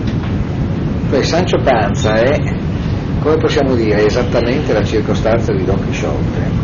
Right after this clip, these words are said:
perché è vero, perché è assolutamente finto, è vero perché è assolutamente stilizzato, è vero perché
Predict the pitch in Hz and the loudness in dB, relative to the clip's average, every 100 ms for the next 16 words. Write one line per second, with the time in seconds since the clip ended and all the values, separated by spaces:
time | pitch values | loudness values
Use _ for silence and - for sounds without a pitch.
0 | - - - - - - 139 135 151 131 | -2 -2 -2 -2 -2 0 2 4 4 4
1 | 135 160 165 156 - 123 - 120 104 107 | 4 4 2 2 0 0 0 0 0 0
2 | - - - - 98 - - - - - | 0 -2 -2 0 -2 -2 -2 -2 -2 -2
3 | - - - - 117 120 156 175 147 - | -2 -2 -2 -2 0 2 4 2 2 0
4 | 135 - 131 - 117 117 123 139 135 - | 0 2 0 2 0 0 0 0 0 -2
5 | - 127 120 - 117 117 - - - - | 0 0 0 0 0 0 -2 -2 -2 -2
6 | - - - - - - - - - - | -2 -2 -2 -2 -2 -2 -2 -2 -2 -2
7 | - - - 160 143 117 107 127 147 123 | -2 -2 0 2 4 4 4 2 2 0
8 | 120 98 110 117 135 98 95 | 0 2 2 2 4 2 0